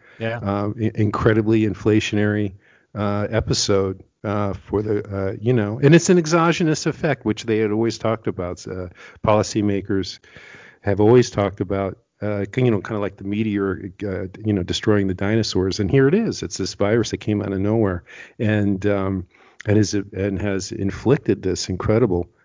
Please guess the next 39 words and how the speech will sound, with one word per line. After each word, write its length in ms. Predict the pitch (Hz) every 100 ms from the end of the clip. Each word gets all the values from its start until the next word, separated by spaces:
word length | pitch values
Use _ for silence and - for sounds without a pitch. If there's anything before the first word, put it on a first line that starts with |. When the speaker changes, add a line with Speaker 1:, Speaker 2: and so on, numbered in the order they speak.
| _
Speaker 2:
uh, 120 | 98 95
damage 600 | 101 104 123 98 87 -
to 120 | -
the 100 | 90
global 360 | 90 98 98 92
financial 440 | - 98 107 -
system. 400 | - 135 - 117
But 220 | 104 120
you 140 | 123 139
would 140 | 139
never 200 | 143 147
know 200 | 143 147
it 100 | 120
looking 320 | 104 107 107 101
at 60 |
the 80 | 92
nasdaq, 560 | 95 120 143 - 95 -
for 160 | 90
instance. 400 | 90 - 101 120
So, 280 | - 95 87
<laughs> 40 | -
you 300 | 110 - -
know. 0 | - -
Speaker 1:
Or 260 | 175 247
indeed, 360 | 226 214 254 -
I 60 | 143
mean, 100 | 156
you 40 |
think 240 | 156 214 -
of 80 |
one 220 | 147 185 180
thing 160 | 160
you 100 | 147
can 300 | - - 214
say, 120 | 208 151
I 60 |
suppose, 600 | 113 127 - 180 135 - -
you 60 |
know, 160 | 143